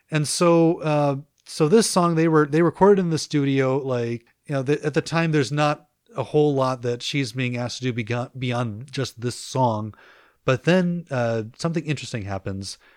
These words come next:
So Jimmy Iovine, the founder of Interscope Records, he loved this song so much. He thought it was the best song on the album.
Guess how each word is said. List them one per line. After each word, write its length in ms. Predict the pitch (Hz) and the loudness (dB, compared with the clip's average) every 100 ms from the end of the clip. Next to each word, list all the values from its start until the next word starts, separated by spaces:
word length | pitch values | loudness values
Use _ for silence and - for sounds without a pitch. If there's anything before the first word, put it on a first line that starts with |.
| _ | _
So 340 | - 147 131 123 | -4 0 2 0
Jimmy 480 | 123 98 208 220 | -4 0 4 4
Iovine, 600 | 180 135 147 120 117 113 | 2 0 2 2 0 -2
the 80 | 113 | -4
founder 500 | 107 - 143 170 139 | -6 -2 0 2 2
of 200 | 123 113 127 | 2 -2 -4
Interscope 600 | 120 113 - - 113 110 | -4 -4 -4 -4 -4 -2
Records, 500 | 113 - 113 110 - - - _ | -4 -2 -4 -6 -10 -18 -20 _
he 180 | 160 165 | 0 0
loved 360 | 120 151 202 | 2 2 2
this 180 | 151 143 | 2 0
song 280 | - 139 127 | 0 -2 -2
so 180 | - 139 | -4 -2
much. 200 | 131 - | -2 -2
He 80 | 143 | -4
thought 220 | 151 180 | 0 0
it 40 | 156 | 0
was 160 | 120 | -2
the 200 | 117 117 | -2 -4
best 360 | 107 - 135 - | -6 -4 -4 -4
song 220 | 131 127 | -6 -4
on 120 | 120 | -6
the 120 | 107 | -4
album. 420 | 110 120 107 98 | -2 -2 -2 -6